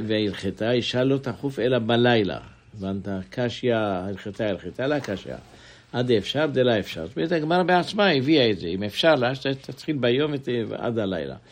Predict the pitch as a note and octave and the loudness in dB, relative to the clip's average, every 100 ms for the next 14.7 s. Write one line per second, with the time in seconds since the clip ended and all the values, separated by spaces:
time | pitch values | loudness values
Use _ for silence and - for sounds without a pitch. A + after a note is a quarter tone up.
0 | - - - - G#2 A#2+ C#3+ D#3 C3+ B2 | -20 -20 -12 -6 -2 2 2 2 0 0
1 | C#3+ C3 B2 C3+ C3 A#2+ B2 A#2 A2+ A#2 | 0 2 0 2 2 2 2 2 4 2
2 | A2+ G2 G#2 A2 A2 A2 G#2+ G2+ G2+ G#2+ | 0 -2 -2 -2 0 0 0 0 0 0
3 | G2 G#2 F#2 G2+ B2+ C3+ C#3+ A2+ - - | 0 0 0 0 2 6 6 6 0 -10
4 | _ - G#2 C3 C3+ C#3 C3 A#2+ - C#3 | _ -8 -2 0 2 2 0 -2 0 -2
5 | - F2 C#2+ - - - _ - - G2 | 0 -4 -6 -14 -20 -20 _ -14 -6 -6
6 | - G#2 A#2 C#3+ A#2 A2+ A2 A2 G#2+ - | 0 0 2 4 4 2 2 0 -2 -6
7 | - - _ _ _ - - G#2 C#3+ C3+ | -12 -16 _ _ _ -12 -4 4 4 4
8 | - A2 E2+ F2+ B2+ B2+ G#2 A#2+ A2+ A2 | 2 0 -2 -2 0 2 2 0 0 0
9 | - A2+ A2+ A#2 A#2+ D3 D3 C3+ A#2 A2+ | -2 -4 0 0 2 2 0 -2 -8 -8
10 | A2 A2 A#2+ D3 A#2 F2+ G#2 G#2 G#2+ F#2+ | -8 0 2 4 2 0 0 0 0 -2
11 | - G#2 G2+ C#3+ C#3 - A2+ A2 A2 A2 | -2 -4 -2 -2 -4 -2 -2 -2 -4 -4
12 | A2 A2+ A2 B2+ D3 B2+ A2+ A2 - - | -4 -2 -4 0 2 2 0 -4 -12 -20
13 | _ - C3+ B2 C3 B2 A#2 B2+ B2 G#2+ | _ -6 -4 -4 0 2 4 6 6 4
14 | F#2+ A#2+ - C3+ C3 D#3 D#3+ | 2 -2 0 -2 0 0 0